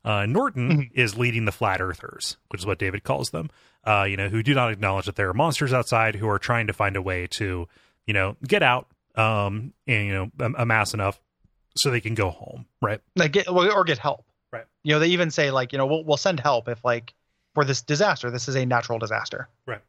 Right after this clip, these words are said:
Speaker 2: You know? Um, and David's not having it. Like, he's like, you know, "Where would he even go? Like, is the Eastern Seaboard gone? Like, is there a Portland, Maine? Like, is there,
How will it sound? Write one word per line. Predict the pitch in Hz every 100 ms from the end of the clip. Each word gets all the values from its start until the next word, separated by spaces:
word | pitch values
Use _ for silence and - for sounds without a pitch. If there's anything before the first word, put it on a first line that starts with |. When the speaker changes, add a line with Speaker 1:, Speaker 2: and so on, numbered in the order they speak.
| _
Speaker 2:
You | 123
know? | 107 110 _ _ _ _ _
Um, | 143 135 135 135 139
and | 180 170 170 -
David's | 277 208 160
not | 143 139
having | 131 123
it. | 117 -
Like, | 131
he's | 127 135
like, | 139 120 -
you | 147
know, | 131
"Where | 135 156 180
would | 175
he | 170
even | 175
go? | 190 165
Like, | 123 123 -
is | 165 151
the | 143
Eastern | 160 147 - 143 131
Seaboard | - 143 127 120 113
gone? | 117 110
Like, | 110 117 -
is | 143 127
there | 143 139
a | 135
Portland, | 143 151 135 131
Maine? | 131 117 107
Like, | 110
is | 120 117
there, | 120 117 113